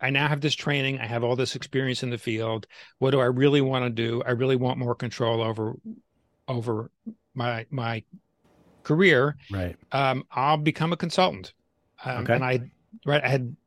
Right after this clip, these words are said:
Speaker 1: worked with lots of consultants.
Speaker 2: Of course.
Speaker 1: I had friends who were consultants.
Speaker 2: Right.
Speaker 1: Thought, you know, how, how hard can this be?
Speaker 2: <laughs> Right.
Speaker 1: Um, so I, you know, I, I waited until, um, till I got pushed out because there would be a little financial cushion to
Speaker 2: Of
Speaker 1: be able
Speaker 2: course.
Speaker 1: to, right, to get my business started.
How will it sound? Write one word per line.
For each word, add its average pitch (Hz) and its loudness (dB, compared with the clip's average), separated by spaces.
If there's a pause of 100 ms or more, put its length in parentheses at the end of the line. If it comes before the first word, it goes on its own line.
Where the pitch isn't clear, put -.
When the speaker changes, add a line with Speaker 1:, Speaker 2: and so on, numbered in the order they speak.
(120)
Speaker 1:
worked 170 8
with 165 0
lots 135 0
of 113 -10
consultants. 123 -4
Speaker 2:
Of - -12
course. 147 8
Speaker 1:
I - 6
had 120 0
friends 139 -4
who - -4
were 117 0
consultants. 110 -4
Speaker 2:
Right. 110 -2
Speaker 1:
Thought, 120 -6 (320)
you 196 2
know, 240 0
how, 185 2
how 180 6
hard 170 4
can 180 0
this 135 -2
be? 117 6
Speaker 2:
<laughs> - -2
Right. 135 6
Speaker 1:
Um, 139 0
so 160 8
I, 147 4
you 156 2
know, 156 4 (300)
I, 147 2
I - 4
waited 160 6
until, 131 0
um, 123 0
till 131 -2
I 127 0
got 120 -4
pushed - -2
out 120 0
because 113 -4
there 110 -4
would 104 -6
be 110 -2
a 107 -4
little 117 0
financial 131 -4
cushion 120 -4
to 120 -2
Speaker 2:
Of 110 -4
Speaker 1:
be 113 2
able 101 6
Speaker 2:
course. 104 -2
Speaker 1:
to, 107 -4 (400)
right, 131 -2
to 139 -2
get 127 0
my 131 -2
business 131 2
started. 107 -2